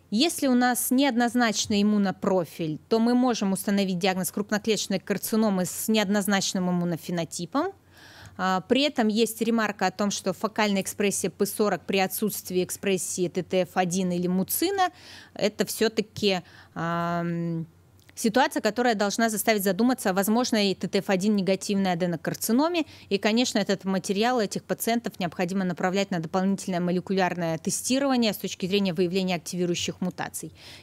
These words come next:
Если же мы имеем негативный, дважды негативный фенотип, тогда мы можем установить диагноз крупноклеточной карциномы с нулевым фенотипом. И вы видите, этот диагноз на материале резекции может быть установлен при отсутствии дополнительных окрасок, но это должно быть вынесено в заключение,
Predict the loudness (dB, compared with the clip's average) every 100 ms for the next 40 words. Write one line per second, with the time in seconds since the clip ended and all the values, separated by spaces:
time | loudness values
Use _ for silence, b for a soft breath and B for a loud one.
0 | B 0 2 2 2 4 2 2 2 2
1 | -2 -6 B B 2 2 0 0 0 2
2 | 0 2 2 2 0 0 0 0 -2 -2
3 | -2 -2 -2 0 -2 -4 B B -2 2
4 | 2 2 2 0 0 -2 0 0 0 0
5 | 0 0 -2 -4 -4 -4 -2 -2 -2 -4
6 | -2 -2 0 2 2 2 2 2 2 0
7 | -2 -4 -4 -4 -4 -6 -8 -12 -16 -18
8 | B B B B B 0 2 2 0 2
9 | 2 2 2 0 2 -2 0 2 2 2
10 | 2 2 2 0 -2 2 4 4 2 2
11 | -2 -4 -6 -4 0 2 2 4 2 2
12 | 2 2 0 -2 -2 0 0 0 2 2
13 | 2 0 0 -2 -2 0 0 2 -2 0
14 | 0 2 2 2 2 0 0 0 2 2
15 | 2 2 0 0 0 0 2 2 2 0
16 | 0 0 0 -2 -8